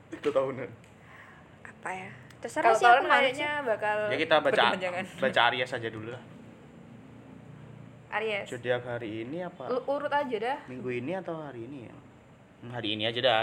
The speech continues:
Speaker 1: hari ini.
Speaker 3: Sial hari ini kayaknya.
Speaker 1: <laughs> Ya, kita, kita baca. Kita baca beneran ini. Anjay. Berlebihan itu, ini anu, kla-, klasifikasi yang umum. Berlebihan itu tidak baik.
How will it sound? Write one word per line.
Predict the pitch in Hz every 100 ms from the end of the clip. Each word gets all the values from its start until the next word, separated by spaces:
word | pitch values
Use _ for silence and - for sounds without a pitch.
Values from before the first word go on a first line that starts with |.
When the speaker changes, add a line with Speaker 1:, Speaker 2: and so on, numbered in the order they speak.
| 107
Speaker 1:
hari | 98 92
ini. | 95 - - - - - - - - - - -
Speaker 3:
Sial | - 262 277 320
hari | 269 226
ini | 220
kayaknya. | 220 240 294 285 330 - 302 -
Speaker 1:
<laughs> | - - -
Ya, | 123
kita, | 120 131 143 175
kita | 135 139
baca. | 143 139 139 139 - - - 220 320 - - - - - - -
Kita | - 143
baca | 156 117
beneran | 135 131 123 131
ini. | 123 - - -
Anjay. | - - - - 113 - - - - - - -
Berlebihan | - 135 139 131 139 135
itu, | 127 -
ini | 107 151 180 170
anu, | 143 139 139 101 - - -
kla-, | - - - -
klasifikasi | - 117 123 120 120 120
yang | 123 117
umum. | 107 123 123 127
Berlebihan | - 123 123 131 131
itu | 127
tidak | 156 143 117
baik. | 113 98 117 127